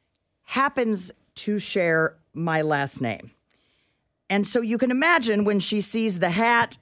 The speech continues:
and the rub and all of this stuff, she can't help herself. She thinks it's so funny. She <laughs> buys me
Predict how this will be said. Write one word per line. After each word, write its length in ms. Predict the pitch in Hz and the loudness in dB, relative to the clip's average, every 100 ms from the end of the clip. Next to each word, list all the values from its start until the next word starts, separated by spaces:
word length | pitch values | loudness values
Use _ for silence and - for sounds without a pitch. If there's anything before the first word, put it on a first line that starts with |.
| - | -2
and 180 | 190 175 | 0 2
the 80 | 185 | 0
rub 500 | 196 220 214 208 185 | 2 4 4 2 0
and 140 | 196 | -2
all 180 | 185 202 | 2 0
of 100 | 190 | 2
this 120 | 185 | -2
stuff, 220 | - 202 | 0 -2
she 200 | - 214 | 0 -4
can't 320 | 202 220 214 214 | -4 0 0 0
help 340 | - 269 269 | 0 0 2
herself. 480 | 180 - 160 127 151 | -2 0 0 0 -2
She 100 | 175 | -6
thinks 260 | 175 180 175 | -4 -2 -4
it's 160 | - | -4
so 240 | - 208 214 | 0 0 0
funny. 640 | - - 240 160 127 - _ - 294 - - | -4 -2 0 2 -2 -4 _ -10 -10 -10 -10
She 280 | - - 233 | -4 0 0
<laughs> 0 | |
buys 640 | 175 156 220 262 294 233 | -2 0 2 2 0 0
me 440 | 180 165 135 135 | 0 2 2 0